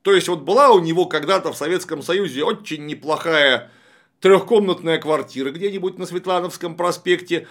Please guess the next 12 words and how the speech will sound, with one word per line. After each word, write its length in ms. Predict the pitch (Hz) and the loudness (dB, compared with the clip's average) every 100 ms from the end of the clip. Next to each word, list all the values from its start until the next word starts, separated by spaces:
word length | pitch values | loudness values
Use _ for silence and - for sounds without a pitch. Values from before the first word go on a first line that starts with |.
| - - | -20 -6
а 120 | 135 | -2
теперь, 500 | 147 160 160 135 107 | -2 0 -2 -2 -6
э, 260 | 104 107 107 | -6 -4 -4
раз, 640 | 127 269 294 - - - 120 | 0 2 2 0 -6 -8 -8
и 80 | 131 | -8
у 60 | |
него 520 | 120 135 233 240 208 151 - | -6 0 4 6 4 -2 -8
один, 480 | 113 123 143 170 135 | -4 -4 -4 -10 -8
два, 280 | 139 151 | -4 -2
три, 560 | 139 - 160 143 104 - _ _ _ | -4 -4 -4 -4 -6 -12 _ _ _
четыре 480 | - 196 202 175 139 | -8 -8 -6 -6 -6
дворца, 920 | 120 139 147 147 208 247 240 143 113 | -6 -4 -4 -4 -2 0 0 -4 -6